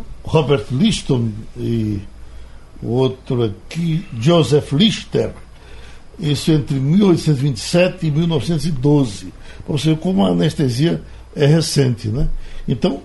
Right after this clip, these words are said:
o, o, o, o forte desses grandes cirurgiões é que eles faziam as cirurgias, por exemplo, o Lister segurava a faca no dente e com outra faca ele cortava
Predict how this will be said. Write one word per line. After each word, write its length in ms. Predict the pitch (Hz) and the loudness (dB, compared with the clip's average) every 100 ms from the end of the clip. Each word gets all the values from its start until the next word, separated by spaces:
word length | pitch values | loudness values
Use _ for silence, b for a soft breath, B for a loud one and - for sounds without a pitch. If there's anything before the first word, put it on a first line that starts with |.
| - - | -14 -8
o, 80 | 233 254 - | -2 -2 -2
o, 400 | 208 196 196 135 190 | -4 -2 -2 -4 -4
o, 220 | 151 151 | -6 -6
o 40 | 151 | -10
forte 480 | - 202 220 - 135 | 0 2 2 -2 -8
desses 500 | 120 135 - 120 - - B B | -6 -6 -8 -14 -16 -20 B B
grandes 280 | 135 170 160 | 2 2 2
cirurgiões 580 | 139 127 104 151 208 - - B B B - | 0 0 2 2 0 -2 -12 B B B -4
é 80 | |
que 140 | 147 196 | -2 2
eles 160 | 196 - | 0 2
faziam 360 | 190 160 208 | 2 4 4
as 100 | 208 | 2
cirurgias, 680 | - 170 131 120 185 220 - B B B | 2 0 0 0 0 -2 -6 B B B
por 100 | - | -4
exemplo, 340 | 135 139 117 127 | 0 0 0 0
o 60 | 131 | 2
Lister 360 | 190 170 143 113 B B B | 2 0 -4 -8 B B B
segurava 520 | - 180 156 165 175 | -6 0 4 4 6
a 40 | 160 | 2
faca 400 | - 180 - 196 | 0 -2 -2 -2
no 160 | 175 | -2
dente 580 | 160 147 160 180 - 214 - B B | 2 4 4 2 -2 -4 -6 B B
e 40 | 156 | -10
com 160 | 170 | -4
outra 280 | 170 180 160 | -2 0 0
faca 260 | - 165 180 | 0 -2 -4
ele 100 | 160 | -4
cortava 680 | 139 147 - 156 180 170 262 | 0 0 0 0 0 -4 -8